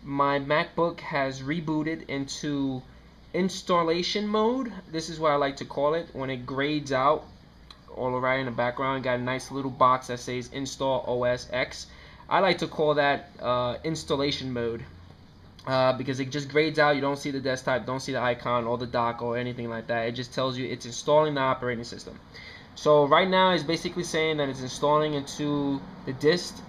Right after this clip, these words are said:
the hard drive. Most likely for you guys it's gonna be like Macintosh H D, but I renamed mine to B J Tech News. And, uh, the time remaining, like right now it's forty-one minutes. So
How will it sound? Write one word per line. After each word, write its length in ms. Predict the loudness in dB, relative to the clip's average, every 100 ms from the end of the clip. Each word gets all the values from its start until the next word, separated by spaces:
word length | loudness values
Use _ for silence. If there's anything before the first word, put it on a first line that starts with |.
| -8
the 100 | -2
hard 240 | 4 4 4
drive. 340 | 2 2 0 -2
Most 240 | -2 0
likely 400 | 2 0 2 0
for 140 | 0 -2
you 180 | -2
guys 380 | 2 4 4 2
it's 80 | -4
gonna 160 | -4 -2
be 100 | 0
like 220 | 0 0
Macintosh 580 | -2 -2 0 4 4 2
H 180 | -6 -4
D, 240 | -4 -4 -6 -14 -16 0
but 120 | 6
I 40 |
renamed 400 | 6 6 4 4
mine 220 | 4 2 2
to 140 | -4
B 180 | -2 0
J 140 | 0
Tech 240 | -2 -4 -2
News. 380 | 0 0 -4 -12 -18 -20 -18 -18 -18 0
And, 440 | 4 6 6 4
uh, 260 | 6 6 4
the 60 | 2
time 260 | 2 2 4
remaining, 420 | 2 2 0 -2
like 160 | 0
right 160 | 2 2
now 140 | 4
it's 160 | 2 0
forty-one 580 | -6 0 0 0 -2 -2
minutes. 480 | -2 -4 -6 -12 -12
So 440 | -4 0 0 -2